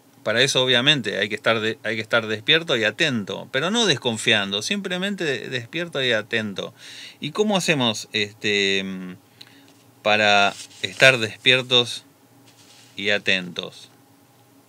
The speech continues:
Bueno, em, para mí es crucial la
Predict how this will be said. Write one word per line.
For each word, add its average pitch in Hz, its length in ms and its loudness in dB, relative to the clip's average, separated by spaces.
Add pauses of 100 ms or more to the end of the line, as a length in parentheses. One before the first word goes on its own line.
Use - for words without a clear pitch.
(760)
Bueno, 92 320 -4 (1300)
em, 95 1300 0 (2750)
para 139 240 6
mí 185 260 4 (340)
es 143 140 2
crucial 160 800 4 (1200)
la 113 300 2